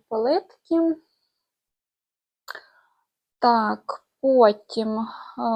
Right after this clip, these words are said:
щодо очей. Ем, візьму в, на ці два тижні в більш таке інтенсивне використання ось цю палетку тіней.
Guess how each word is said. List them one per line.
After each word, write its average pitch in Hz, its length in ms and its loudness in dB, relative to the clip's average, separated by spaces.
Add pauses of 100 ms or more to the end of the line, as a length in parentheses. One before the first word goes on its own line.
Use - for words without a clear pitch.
(140)
щодо 277 1200 2
очей. 220 1120 0 (2750)
Ем, 226 380 0 (1000)
візьму 269 840 6 (380)
в, 233 100 4
на 233 120 0
ці 240 180 -2
два 226 200 2
тижні 233 640 0
в 214 140 -2 (120)
більш 226 360 -2
таке 220 380 -2
інтенсивне 220 680 0
використання 226 920 -2
ось 226 260 -4 (120)
цю 214 220 -4
палетку 214 680 -2
тіней. 254 800 -2